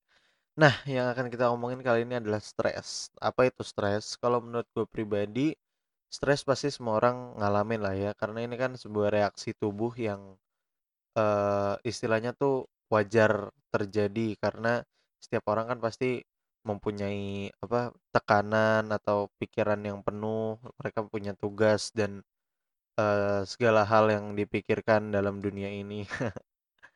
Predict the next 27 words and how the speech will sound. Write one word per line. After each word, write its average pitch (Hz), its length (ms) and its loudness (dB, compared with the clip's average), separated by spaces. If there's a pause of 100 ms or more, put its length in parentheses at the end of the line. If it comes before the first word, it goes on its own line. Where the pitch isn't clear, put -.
(480)
Tapi 139 480 4
kalau 104 560 4
versi 104 400 -4
ilmiahnya, 104 720 0
stres 131 320 -4
adalah 110 320 4
reaksi 113 400 2
tubuh 104 400 2
yang 120 160 -4
muncul 107 560 0 (240)
saat 110 320 2
seseorang 110 720 2
menghadapi 107 480 -2
ancaman, 104 640 0
tekanan, 120 480 -4
atau 113 240 0
suatu 107 320 -4
perubahan. 98 720 2 (160)
Jadi, 101 320 -4 (720)
eh, 107 400 4
ad-, 98 320 -4
mau 110 160 2
apa, 117 560 2
apapun 110 400 2
itu 107 240 -2
yang 104 400 0
bisa 104 400 2